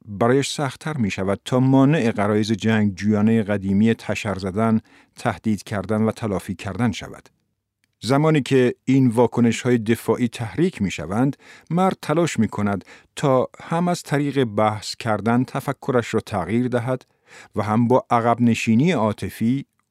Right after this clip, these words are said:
او را از واکنش‌های تهاجمی خویش نجات دهد. اما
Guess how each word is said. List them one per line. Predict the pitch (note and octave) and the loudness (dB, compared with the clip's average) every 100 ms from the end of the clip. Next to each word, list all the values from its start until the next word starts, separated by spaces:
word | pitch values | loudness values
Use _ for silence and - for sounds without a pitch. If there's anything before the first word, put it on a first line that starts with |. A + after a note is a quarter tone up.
| _ | _
او | F#3+ G3 | -2 0
را | F#3+ | 0
از | E3 | -2
واکنش‌های | A2 A#2 A2+ - A#2 - - F#3+ | 0 2 2 2 0 0 -2 -4
تهاجمی | - A#2+ G#2+ G2+ G2+ G2 D3+ C3+ | -2 -4 -2 -2 0 0 0 -2
خویش | A2+ G#2 G2 G#2 | -2 -2 -2 -2
نجات | G#2 G2 B2+ F#2+ - | 0 2 2 0 -4
دهد. | - - _ _ _ _ _ _ _ _ _ | -18 -18 _ _ _ _ _ _ _ _ _
اما | A2 A2 B2 | 0 2 2